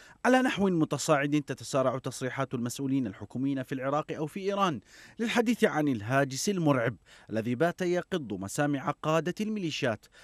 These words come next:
الذي انعكس على إلحاح بمطالبة الحكومة بشراء منظومة الدفاع الجوي الروسية إس أربعمائة للتصدي للهجمات القادمة. عضو لجنة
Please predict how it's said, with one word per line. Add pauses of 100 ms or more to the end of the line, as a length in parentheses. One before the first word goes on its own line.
(160)
الذي
انعكس
على
إلحاح
بمطالبة
الحكومة (300)
بشراء
منظومة
الدفاع
الجوي
الروسية (380)
إس (100)
أربعمائة (240)
للتصدي
للهجمات
القادمة. (540)
عضو
لجنة